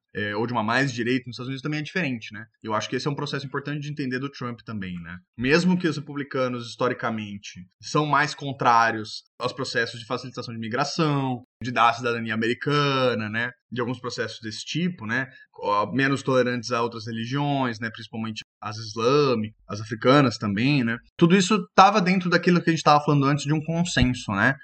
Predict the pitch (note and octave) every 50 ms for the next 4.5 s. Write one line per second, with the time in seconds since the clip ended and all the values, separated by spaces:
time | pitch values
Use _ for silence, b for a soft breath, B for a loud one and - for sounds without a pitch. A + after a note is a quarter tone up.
0 | b b _ A2 A2+ G#2+ A#2 A2+ A2+ A2 - A#2+ A2+ A2 G2+ G#2 A2+ G#2+ G#2 G#2
1 | G2+ G2 G2 G#2+ G#2 G#2 G#2 A2+ A2 - A#2 A2+ A2 G#2+ - - - - A2 G#2+
2 | A2 A2+ A#2+ A#2+ A#2+ A#2 A#2+ C3+ C#3+ - - F3+ F3 B B B B - D3 D#3
3 | D3 F3+ F3+ F3+ E3 F3+ F3 F3+ F3 E3 D#3+ D#3 D#3+ F3 E3 F3 F3 - F3 F3
4 | F#3 G#3+ G#3+ G#3+ - D3+ C3+ A#2 A2